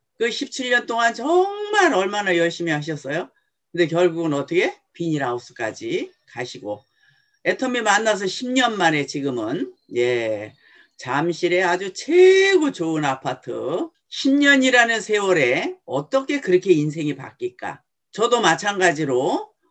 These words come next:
애터미 만나기 전에는 월세 삼십만 원짜리 살았다가 십 년 만에 어떻게 저도 지금과 같은 삶을 살까? 예, 정말 눈 감아 보고 생각을 하면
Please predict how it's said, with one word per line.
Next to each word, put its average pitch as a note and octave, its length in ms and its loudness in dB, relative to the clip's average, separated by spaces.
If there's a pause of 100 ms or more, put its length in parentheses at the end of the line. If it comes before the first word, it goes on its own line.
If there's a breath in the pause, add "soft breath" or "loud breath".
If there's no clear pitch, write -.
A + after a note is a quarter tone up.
(260)
애터미 F#3+ 320 -2
만나기 F3 480 2
전에는 D#3+ 680 0
월세 G#3 340 -2
삼십만 B3 520 -4
원짜리 F3+ 380 -2
살았다가 C#3+ 920 -6 (480 soft breath)
십 - 280 0
년 C4 340 2
만에 D#3+ 560 0 (140)
어떻게 A#3+ 520 -4
저도 A3+ 320 -4
지금과 C4+ 480 -4
같은 A#3+ 280 -8
삶을 F3 400 -6
살까? A#2+ 840 -8 (800)
예, B2+ 600 -2
정말 D#3 400 -6
눈 D3 160 -2
감아 F3 380 0 (240)
보고 D#3+ 220 -4
생각을 E3 520 -4
하면 E3+ 460 -4